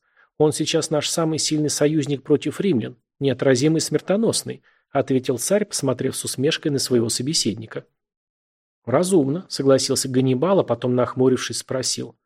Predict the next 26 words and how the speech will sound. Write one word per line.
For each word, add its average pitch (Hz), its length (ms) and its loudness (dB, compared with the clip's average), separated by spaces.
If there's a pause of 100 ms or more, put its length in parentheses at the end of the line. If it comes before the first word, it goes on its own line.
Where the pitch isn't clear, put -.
(380)
«А 135 240 2
нам 131 220 0
самим 135 400 -2
голод 123 320 2
не 123 80 -2
грозит? 123 540 2 (100)
Нашу 135 300 2
огромную 139 440 2
армию 110 280 0
ведь 110 140 -10
тоже 202 220 2
надо 202 160 -2
кормить. 135 480 -4 (380)
Да 127 100 4
и 143 60 4
те 208 160 0
нахлебники 165 640 0
из 120 80 -4
бывших 123 400 0
рабов, 131 380 0
что - 140 -2
ошиваются 120 540 0
здесь, 127 280 -2
также 147 380 -4
кушать - 360 -10
хотят. - 380 -6